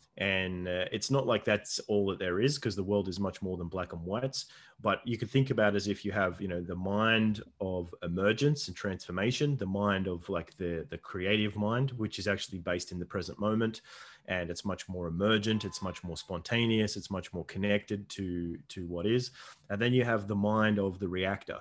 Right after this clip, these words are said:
the mind of the contrasting past, the conditioned mind. Now, truth is we need both of them. And, uh, it's very interesting to physiologically understand that as well, because when you really get into the nature of how consciousness works or how the mind works,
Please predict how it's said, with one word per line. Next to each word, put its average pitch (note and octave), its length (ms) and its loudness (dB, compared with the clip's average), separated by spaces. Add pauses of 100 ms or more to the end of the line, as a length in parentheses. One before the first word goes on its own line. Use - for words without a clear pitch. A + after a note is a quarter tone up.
(320)
the F2+ 80 -8
mind G2+ 340 4
of F2 100 -4
the F#2 100 -6
contrasting F2+ 1040 -2
past, F2 480 -4
the F2+ 80 -12
conditioned F#2 560 -2
mind. D#2 360 -10 (480)
Now, G2 340 0 (100)
truth G3+ 240 4
is C3+ 160 4
we B2 120 4
need A2 240 4
both A#2 240 6
of E2+ 80 -6
them. E2+ 240 -4 (520)
And, G2 580 2
uh, F2+ 380 0
it's - 160 -4
very A2 240 4
interesting B2 360 2
to F#2+ 100 -6
physiologically A2 680 2
understand F#2+ 600 0
that F#2 140 0
as F2+ 120 -4
well, G2+ 200 2
because F#2+ 300 -4
when G2 160 0
you F#2+ 120 0
really G#2 300 2
get F#2+ 180 2
into G#2 320 2
the F2 100 -6
nature F#2+ 440 0
of E2+ 100 -6
how F#2+ 180 -2
consciousness F2+ 600 -8
works G2+ 260 2
or - 80 -16
how F#2+ 140 -4
the F2 100 -6
mind G2+ 400 2
works, F2 380 -4